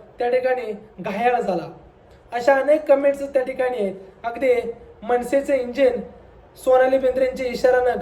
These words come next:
घायाळ झालं, अशा पद्धतीच्या अनेक कमेंट्स आपणास बघाव्यास मिळाल्या. आणि त्यामुळं अनेकांना प्रेमाचा आणि स्वतःच्या प्रेमाची सुद्धा त्या ठिकाणी आठवण झाली. प्रेमाबद्दलच्या अनेक गोष्टी त्या ठिकाणी उजागर झाल्या. व्यासपीठ वेगळं होतं,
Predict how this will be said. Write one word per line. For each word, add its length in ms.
घायाळ 260
झालं, 320
अशा 300
पद्धतीच्या 600
अनेक 280
कमेंट्स 360
आपणास 340
बघाव्यास 460
मिळाल्या. 320
आणि 120
त्यामुळं 360
अनेकांना 580
प्रेमाचा 640
आणि 120
स्वतःच्या 420
प्रेमाची 460
सुद्धा 260
त्या 120
ठिकाणी 300
आठवण 420
झाली. 240
प्रेमाबद्दलच्या 720
अनेक 280
गोष्टी 500
त्या 120
ठिकाणी 220
उजागर 520
झाल्या. 240
व्यासपीठ 480
वेगळं 300
होतं, 360